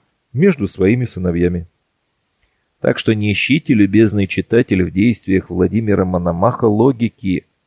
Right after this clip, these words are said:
нашей, понятной нам логики. У него была своя, привычная и понятная ему, и его современникам.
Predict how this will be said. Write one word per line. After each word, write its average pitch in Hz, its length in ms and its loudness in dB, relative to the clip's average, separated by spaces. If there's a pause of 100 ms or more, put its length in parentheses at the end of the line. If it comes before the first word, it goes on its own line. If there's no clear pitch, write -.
нашей, 101 600 0 (260)
понятной 104 580 0
нам 113 400 0
логики. 104 760 0 (600)
У 92 100 -2
него 104 300 4
была 98 260 6
своя, 90 500 0 (720)
привычная 147 800 2
и 90 60 -12
понятная 92 560 0
ему, 85 380 -4 (720)
и 113 100 2
его 120 520 6
современникам. 98 1000 0